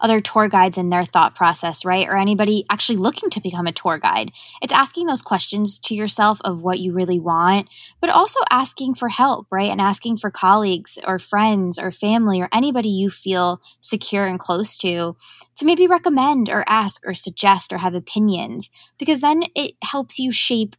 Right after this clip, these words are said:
what you should do, right? To a certain level. Of course, at the end of the day, you make the decisions, right? But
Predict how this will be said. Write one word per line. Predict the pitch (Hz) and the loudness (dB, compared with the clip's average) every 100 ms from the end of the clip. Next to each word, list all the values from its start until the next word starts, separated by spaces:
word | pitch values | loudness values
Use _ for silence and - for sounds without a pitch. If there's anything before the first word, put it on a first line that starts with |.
| _ | _
what | 226 220 | -4 0
you | 226 | 0
should | 226 247 | 0 -2
do, | 208 427 262 - | 0 0 0 -4
right? | 202 220 - | -2 -2 -2
To | 226 | -4
a | |
certain | 214 208 185 | -4 -4 -2
level. | 180 165 - - | -2 -2 -4 -8
Of | - | -4
course, | 262 220 | 0 0
at | 180 | -2
the | 185 | -4
end | 180 | -4
of | 175 | -4
the | |
day, | 175 175 | -4 -4
you | 165 170 | -4 -6
make | 170 - | -6 -10
the | |
decisions, | - - 170 165 160 - - - | -10 -8 -6 -4 -6 -8 -12 -6
right? | 180 175 - - | -4 -4 -4 0
But | 175 175 | 2 2